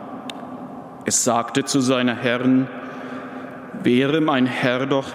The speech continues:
bei dem Propheten in Samaria, er würde seinen Aussatz heilen." Naaman ging zu seinem Herrn und meldete ihm: "Das und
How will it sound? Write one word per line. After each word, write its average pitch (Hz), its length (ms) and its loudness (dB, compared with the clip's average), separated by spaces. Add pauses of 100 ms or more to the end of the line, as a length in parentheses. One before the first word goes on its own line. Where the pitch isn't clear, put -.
bei 123 160 2
dem 120 140 2
Propheten 135 800 4
in 139 180 4
Samaria, 127 840 2 (960)
er 135 200 4
würde 156 300 4
seinen 131 440 4
Aussatz 131 680 0
heilen." 104 520 2 (1800)
Naaman 127 800 4
ging 135 220 2
zu 165 180 2
seinem 123 380 2
Herrn 127 520 2 (320)
und 151 280 0
meldete 123 440 2
ihm: 147 500 4 (1300)
"Das 151 360 0
und 160 220 2